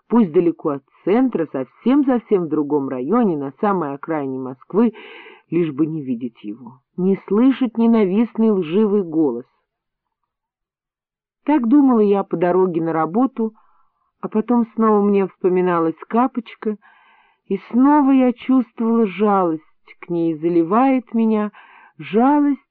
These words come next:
и, признаюсь, удивление. Ну что это и вправду за детские штучки? Попугать захотела?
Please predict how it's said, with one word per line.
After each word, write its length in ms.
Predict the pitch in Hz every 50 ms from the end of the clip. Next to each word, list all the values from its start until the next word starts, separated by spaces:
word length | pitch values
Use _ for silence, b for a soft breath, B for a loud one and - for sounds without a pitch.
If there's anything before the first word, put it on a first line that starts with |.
| _ _ _ _ _ _ _ _ _ _ _
и, 80 | - 170
признаюсь, 680 | 165 - 202 190 - 196 208 202 190 190 202 208 - -
удивление. 1000 | 226 202 214 226 196 196 190 190 190 185 165 156 151 143 139 139 139 135 139 143 _ _ _ _ _ _ _ _ _ _ _ _ _
Ну 140 | - 208 214
что 300 | - - _ - 349 359 339
это 180 | 233 - -
и 80 | 156 156
вправду 480 | - _ - 180 180 170 165 156 156
за 160 | 160 170 175 165
детские 500 | 156 180 180 165 - _ _ 170 175 170
штучки? 720 | - - _ 185 180 175 170 - - _ - 156 156 - _ _ _ _ _ _ _ _ _ _ _ _ _ _
Попугать 560 | - 214 208 214 226 208 202 277 311 330 277 240
захотела? 800 | 240 240 - - 220 220 - _ 160 143 131 120 117 127 123